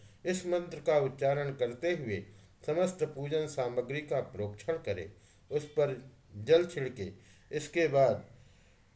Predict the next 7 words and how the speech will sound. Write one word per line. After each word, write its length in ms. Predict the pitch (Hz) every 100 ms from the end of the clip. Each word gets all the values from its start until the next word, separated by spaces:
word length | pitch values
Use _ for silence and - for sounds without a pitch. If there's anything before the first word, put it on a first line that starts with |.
| _ _ - - - - - - - - - - -
भूरसि 680 | 113 - 175 196 185 - 120 98 -
भूमिरस्य 1000 | - 143 175 180 180 170 - - 170 165
द्वितीरसि 840 | 143 143 151 156 143 135 113 95 - -
विश्वधाया 840 | 127 117 - 165 135 143 139 135 117
विश्वस्य 600 | 107 127 - 127 - 147
भुवनस्य 560 | 110 120 147 170 175
धत्री 540 | 143 123 - - 135